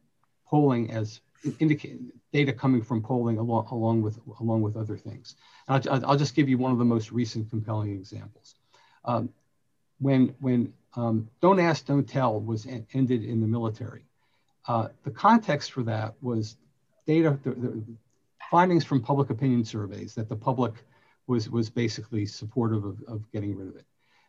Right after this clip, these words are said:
The decisive poll that was done was a mo-, poll done by the D-, Defense Department of ba-, of ba-, of basically, um, mili-, mil-, military families and, and former serv-, servicemen that asked them what difference would it make if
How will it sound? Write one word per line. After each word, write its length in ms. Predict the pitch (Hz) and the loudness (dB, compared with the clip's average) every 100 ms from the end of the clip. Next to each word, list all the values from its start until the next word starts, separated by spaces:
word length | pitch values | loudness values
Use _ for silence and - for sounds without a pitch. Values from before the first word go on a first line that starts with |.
| _ | _
The 120 | - 123 | 0 2
decisive 800 | 123 - 165 202 - 165 - - | 0 2 4 4 4 0 -2 -2
poll 320 | 147 143 135 | 4 4 4
that 120 | 120 | 0
was 200 | 117 107 | -2 -2
done 280 | 117 107 - - _ _ _ _ _ _ - | -4 -6 -8 -16 _ _ _ _ _ _ -6
was 140 | 120 | -4
a 100 | 113 110 | -2 -4
mo-, 220 | 127 123 - | -6 -8 -2
poll 220 | 147 151 | 2 2
done 240 | 131 131 | 4 2
by 160 | 123 123 | 4 2
the 100 | 117 | 0
D-, 140 | 110 - | -4 -10
Defense 340 | 113 120 120 - | -8 -4 -6 -8
Department 480 | 110 110 104 117 - _ _ _ | -12 -12 -12 -14 -16 _ _ _
of 360 | 123 120 110 - | -2 -2 -2 -2
ba-, 160 | 139 135 | -2 0
of 200 | 123 110 | -4 -6
ba-, 160 | - - | -6 -8
of 140 | 110 | -4
basically, 540 | 135 139 - - 123 110 - 120 | 0 0 0 -2 -2 -2 -8 -8
um, 300 | 110 107 110 | -4 -4 -2
mili-, 240 | 135 139 - | 0 0 0
mil-, 200 | 139 - | -2 0
military 540 | 131 139 156 156 139 | 0 2 2 4 2
families 540 | 113 123 123 120 113 110 | 2 -2 0 2 0 -2
and, 160 | 104 | -6
and 220 | 117 107 - | -6 -8 -4
former 320 | 120 120 113 | 0 0 0
serv-, 340 | - 113 107 | -2 -4 -4
servicemen 540 | - 117 101 - 110 113 _ - - | -6 -4 -4 -8 -12 -14 _ -20 -2
that 140 | 143 | 2
asked 320 | 180 208 214 - | 6 6 4 -2
them 260 | 120 113 - _ - | -2 -2 -6 _ 0
what 220 | 175 180 | 0 2
difference 420 | 180 165 147 - | 0 2 -2 2
would 100 | 139 | 0
it 120 | 120 | 2
make 420 | 110 104 104 _ _ _ _ _ _ _ _ _ _ | -2 -4 -10 _ _ _ _ _ _ _ _ _ _
if 240 | 135 113 | -2 -2